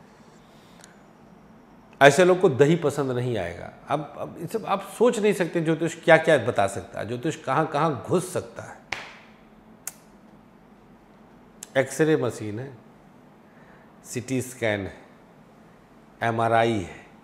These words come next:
<laughs> जो चीज़ मशीन झांकती है अंदर, ये भाग्यवयम झांक लेता है। आँख जो है, वेदों का आँख है ना, ज्योतिषा नाम वेद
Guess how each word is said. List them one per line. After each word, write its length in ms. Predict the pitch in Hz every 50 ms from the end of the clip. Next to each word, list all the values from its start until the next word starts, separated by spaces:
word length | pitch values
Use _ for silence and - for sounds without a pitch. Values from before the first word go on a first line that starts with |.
| - -
<laughs> 180 | - - - 185
जो 260 | 156 - - - 240 226
चीज़ 420 | 233 - - 202 220 214 208 - - - - - - - - - - -
मशीन 460 | 123 139 139 143 - 196 220 226 202
झांकती 500 | 131 123 151 151 151 147 156 - 170 170
है 60 | 170
अंदर, 460 | 165 160 156 151 170 185 208 214 - - - - - - - -
ये 100 | 156 180
भाग्यवयम 680 | 190 156 120 120 131 127 135 135 147 165 180 214 233 220
झांक 380 | 160 131 110 - 131 127 117 -
लेता 320 | 113 104 95 85 - 101
है। 220 | 101 - - - - - - - - - - - - - - - - - -
आँख 240 | 127 143 170 170 160
जो 200 | 143 127 135 120
है, 180 | 107 - - - - - - -
वेदों 360 | 113 110 120 127 117 147 151 147
का 140 | 131 131
आँख 200 | 113 104 101 95 -
है 140 | - 110 117
ना, 160 | 160 180 175 - - - - - - - - - - - - - - - - 95
ज्योतिषा 440 | 104 120 113 117 123 110 - 110
नाम 160 | 104 101 101 98
वेद 300 | 95 98 95 90 101